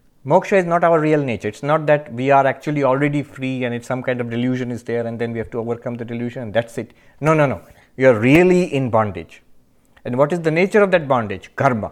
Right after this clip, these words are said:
This is exactly what Gaudapada is attacking here. And by the grace of the one right behind you, by that grace,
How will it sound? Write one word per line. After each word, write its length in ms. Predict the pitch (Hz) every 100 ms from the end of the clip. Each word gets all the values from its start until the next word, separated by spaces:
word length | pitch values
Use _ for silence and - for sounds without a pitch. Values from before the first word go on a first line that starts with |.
| _ _
This 100 | 147
is 60 | 175
exactly 440 | 156 160 190 190
what 120 | 156 131
Gaudapada 420 | 139 139 131 123
is 100 | 113
attacking 460 | 98 98 95 98 95
here. 180 | - - _ _ _ _ _ _ -
And 320 | 110 175 208
by 160 | 147 170
the 100 | 160
grace 360 | 139 151 180 180
of 100 | 160
the 80 | 143
one 220 | 147 156
right 220 | 147 160 143
behind 340 | 147 143 131
you, 200 | 120 151 _ _ _ _
by 180 | 123 160
that 280 | 170 202 147
grace, 440 | 135 147 160 -